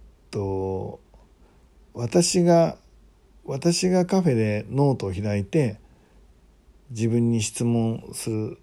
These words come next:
姿を見てみんな笑いました」みたいになるのかな。例えば、なんか、私が、えーと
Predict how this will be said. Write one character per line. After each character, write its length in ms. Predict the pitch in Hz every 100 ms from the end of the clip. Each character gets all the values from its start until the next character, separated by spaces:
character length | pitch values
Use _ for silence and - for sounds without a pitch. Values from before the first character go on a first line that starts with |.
| _
姿 520 | - 135 113 95 101
を 180 | 95 92
見 140 | 98 104
て 240 | 101 92
み 140 | 107 110
ん 100 | 104
な 240 | 101 - -
笑 200 | 107 104
い 40 | 101
ま 120 | 92
し 80 | -
た」 140 | 107
み 80 | 92
た 120 | 98
い 20 |
に 80 | 90
な 60 | 92
る 40 |
の 80 | 92
か 80 | 107
な。 160 | 160 - _ _ _ - - - _ -
例 280 | 95 92 101
え 20 |
ば、 260 | 92 92 95
な 180 | 107 98
ん 40 |
か、 300 | 95 98 - - _ _ _ _
私 380 | 117 113 139 156
が、 360 | 151 147 139 - 110
え 180 | 110
ー 20 | 104
と 640 | 107 104 101 98 101